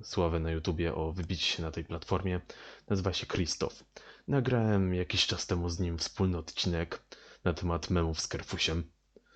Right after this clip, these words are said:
To polecam wam zobaczyć. Całkiem nieźle wyszedł ten materiał. Moim zdaniem, e, wyszedł tak, e, siedem i pół na dziesięć. S-, e, jak chcecie jeszcze sprawdzić, jak, e, jak wyglądał ten materiał,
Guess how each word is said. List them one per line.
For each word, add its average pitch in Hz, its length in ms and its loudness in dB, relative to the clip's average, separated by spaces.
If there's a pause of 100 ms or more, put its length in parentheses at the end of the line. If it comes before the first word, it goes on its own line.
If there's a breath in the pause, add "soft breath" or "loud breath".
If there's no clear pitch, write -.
(120)
To 90 80 -2
polecam 82 340 -2
wam 82 160 0
zobaczyć. 80 580 -4 (680 soft breath)
Całkiem 98 300 2
nieźle 85 260 2
wyszedł - 280 -2
ten 85 120 0
materiał. 87 560 2
Moim 90 260 2
zdaniem, 85 480 0
e, - 40 -10 (320)
wyszedł 85 460 -4
tak, - 320 -4 (720 loud breath)
e, 80 300 -2
siedem 90 300 4
i 82 60 2
pół 87 180 0
na 82 120 2
dziesięć. 87 580 0 (680 loud breath)
S-, - 240 -18 (140)
e, 90 260 0
jak 101 200 0
chcecie - 280 0
jeszcze - 160 -4
sprawdzić, 90 420 0
jak, 87 360 -4
e, 82 360 0 (1120)
jak 85 160 -2
wyglądał 87 380 4
ten 87 140 2
materiał, 85 480 2